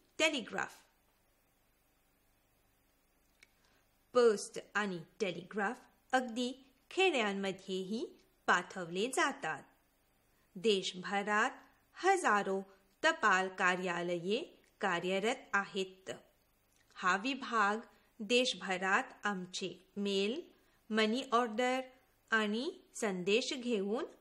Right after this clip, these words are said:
जातो. पत्र हे दूरसंचार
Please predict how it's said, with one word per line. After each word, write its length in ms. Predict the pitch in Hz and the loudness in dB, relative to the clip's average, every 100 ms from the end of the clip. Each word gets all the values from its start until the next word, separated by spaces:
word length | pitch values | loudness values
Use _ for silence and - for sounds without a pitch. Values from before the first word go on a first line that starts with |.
| _ 208 | _ -6
जातो. 560 | 185 165 - - - _ _ _ _ _ _ _ _ _ _ | -6 -6 -12 -14 -14 _ _ _ _ _ _ _ _ _ _
पत्र 480 | 302 302 - 208 190 214 - | 2 2 0 0 0 -4 -8
हे 480 | 262 269 220 247 - _ - | -2 2 2 0 -10 _ -12
दूरसंचार 1040 | 220 294 381 381 - 226 185 - 190 180 | -6 0 2 0 -2 -2 -4 -2 0 0